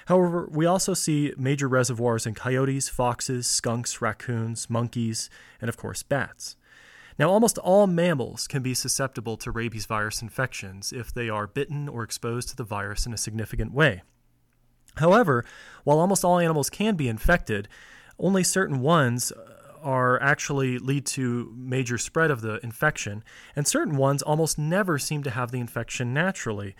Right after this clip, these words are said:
Um, these include lagomorphs and rodents. Lagomorphs are rabbits and hares, and for the most part, rodents are never implicated in rabies, rabies virus infections to humans.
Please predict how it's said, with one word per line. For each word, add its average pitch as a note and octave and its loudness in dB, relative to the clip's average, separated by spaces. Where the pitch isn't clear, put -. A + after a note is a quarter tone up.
Um, B2+ 0
these D#3+ 0
include D3+ 0
lagomorphs E3+ 4
and A#2 -2
rodents. A#2+ 0
Lagomorphs E3 4
are B2 0
rabbits C3 2
and G2+ -4
hares, G2+ -6
and B2+ -2
for D3 0
the E3 4
most G#3 4
part, C#3+ 4
rodents C3+ 2
are A#2 -6
never C3+ 2
implicated A#2+ -4
in G#2+ -6
rabies, A#2+ -4
rabies C3 0
virus A#2 -2
infections A2+ -6
to - -12
humans. F#2 -8